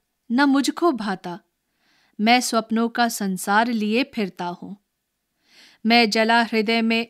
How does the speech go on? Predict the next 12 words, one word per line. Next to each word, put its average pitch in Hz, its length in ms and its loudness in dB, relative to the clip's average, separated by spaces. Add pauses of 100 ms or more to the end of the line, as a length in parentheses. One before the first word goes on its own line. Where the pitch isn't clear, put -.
अग्नि 220 500 0 (440)
दहा 196 380 2
करता 214 380 -4
हूँ, 185 320 -12 (840)
सुख 339 340 0
दुख 294 280 -2 (160)
दोनों 240 360 0
में 233 260 0 (300)
मग्न 240 460 2
रहा 202 300 -2
करता 185 360 -10
हूँ। 202 300 -12